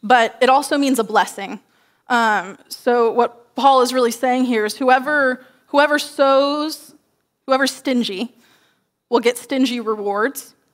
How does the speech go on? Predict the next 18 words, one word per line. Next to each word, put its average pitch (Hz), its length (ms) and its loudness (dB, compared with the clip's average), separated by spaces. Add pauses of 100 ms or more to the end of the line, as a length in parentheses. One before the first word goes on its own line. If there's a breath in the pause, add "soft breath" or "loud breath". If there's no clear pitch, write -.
(400)
Whoever 254 420 2
gives 240 420 -6
blessings 208 720 -2
will 220 100 0
receive 214 460 -8
blessings 214 440 -2
in 208 60 -8
return. 202 320 -8
Whoever 233 240 0
provides 233 640 2
goodness 240 440 -2
to - 180 -4
others 214 420 0
will 214 100 -4
reap 220 220 -12
that 208 220 -2
same 214 240 -8
goodness. 202 520 -10